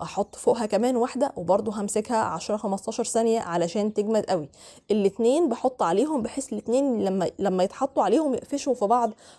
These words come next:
ويمسكوا زي ما انت شايفه كده. الفكره في دي، في، في العمود اللي انا هعمله ده، ان هو هيبقى عمود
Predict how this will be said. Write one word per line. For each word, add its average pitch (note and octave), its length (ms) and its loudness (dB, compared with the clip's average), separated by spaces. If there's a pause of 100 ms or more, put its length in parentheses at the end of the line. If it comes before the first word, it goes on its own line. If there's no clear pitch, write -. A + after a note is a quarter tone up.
ويمسكوا A#3 420 0
زي A3 220 4
ما A3 80 2
انت C4+ 140 -6
شايفه A3+ 280 -2
كده. - 180 -10 (480)
الفكره D4+ 420 2
في A3+ 100 -4
دي، B3 200 2
في، A#3+ 160 -4
في - 100 -10
العمود G3 420 4
اللي A#3 160 4
انا C4+ 180 -2
هعمله A3+ 280 0
ده، D4 100 2
ان C4+ 100 -2
هو B3+ 220 -2
هيبقى A#3+ 360 -2
عمود B3 360 0